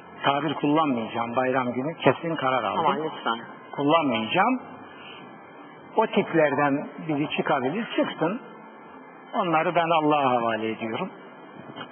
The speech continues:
Speaker 1: Teslimi de elime alayım gene her ihtimale karşı.
Speaker 2: Aman hocam, bayram günü
Speaker 1: Yani.
Speaker 2: tatlı tatlı konuşuyoruz.
Speaker 1: Şimdi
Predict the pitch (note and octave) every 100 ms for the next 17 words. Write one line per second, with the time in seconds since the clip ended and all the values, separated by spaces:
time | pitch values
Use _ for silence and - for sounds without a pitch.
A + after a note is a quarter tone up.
0 | - - - - - D3 - C3+ C3+ B2+
1 | B2 A#2+ A#2+ A2+ G#2+ G#2+ G#2+ A2 A2 A2
2 | G#2 - G#2+ G2+ G2 - G2+ A#3+ D#4+ D#4+
3 | C4 A#3 C#4+ C#4+ A#3+ A3+ A#3 A3+ A3 G#3+
4 | B3+ A3+ A#3 A3+ A3+ A3 G#3 G#3 G3+ G3
5 | F#3+ G3 F3+ F3 A3 A#3+ A3